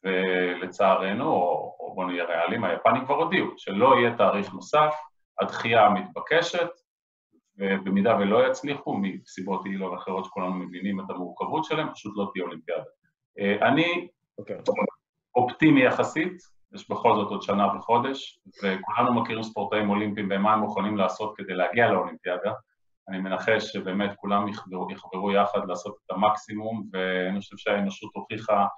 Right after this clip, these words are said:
Speaker 1: שיודעת לעשות דברים טובים, אני בוחר להיות אופטימי, אבל אני גם ריאלי. יש סיכוי שבאמת זה לא יתקיים.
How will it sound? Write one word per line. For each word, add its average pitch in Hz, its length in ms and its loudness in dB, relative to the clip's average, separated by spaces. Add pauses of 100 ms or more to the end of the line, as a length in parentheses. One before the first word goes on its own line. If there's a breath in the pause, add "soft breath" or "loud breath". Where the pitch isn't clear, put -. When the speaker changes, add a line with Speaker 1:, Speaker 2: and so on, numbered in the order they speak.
(220 loud breath)
Speaker 1:
שיודעת 107 340 0
לעשות 101 280 -4
דברים 98 320 -2
טובים, 104 280 -4
אני 95 120 0
בוחר - 280 -2
להיות 101 220 0
אופטימי, 196 360 -2
אבל 147 100 0
אני 107 140 -2
גם 101 160 2
ריאלי. 90 340 2 (220)
יש 113 120 -4
סיכוי 156 560 -2
שבאמת 95 480 -10
זה 92 80 -10
לא 87 100 -8
יתקיים. - 300 -16